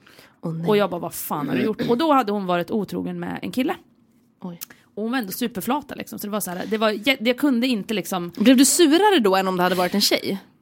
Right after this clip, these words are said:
Speaker 2: Jag
Speaker 1: Tror du?
Speaker 2: vet, jag vet, jag, för jag tyckte bara, jag tyckte bara att det var konstigt. Jag tror att jag hade blivit mer sur om det var en tjej, ja.
Speaker 1: Okej.
Speaker 2: Men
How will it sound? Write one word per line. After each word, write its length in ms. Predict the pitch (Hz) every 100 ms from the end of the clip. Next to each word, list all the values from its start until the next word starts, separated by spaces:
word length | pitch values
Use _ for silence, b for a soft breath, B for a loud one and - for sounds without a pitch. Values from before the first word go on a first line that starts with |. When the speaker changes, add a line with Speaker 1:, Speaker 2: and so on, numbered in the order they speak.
| _
Speaker 2:
Jag 140 | 214 214
Speaker 1:
Tror 80 | 262
du? 40 |
Speaker 2:
vet, 100 | 254
jag 80 | 220
vet, 340 | 208 240 220 226
jag, 380 | 214 214 -
för 80 | 196
jag 100 | 247
tyckte 220 | 262 254
bara, 120 | 233 220
jag 200 | 233 247
tyckte 220 | 285 294
bara 60 |
att 60 | 262
det 60 | 185
var 80 |
konstigt. 380 | 185 262 202 262
Jag 80 | 214
tror 120 | -
att 100 | 254
jag 60 | 247
hade 160 | 240 220
blivit 200 | 233 233
mer 200 | 247 180
sur 240 | - 147
om 100 | 160
det 60 | 156
var 80 |
en 60 | 156
tjej, 300 | 151 156 139
ja. 160 | 170 165
Speaker 1:
Okej. 200 | 185 - b b
Speaker 2:
Men 300 | 208 214 202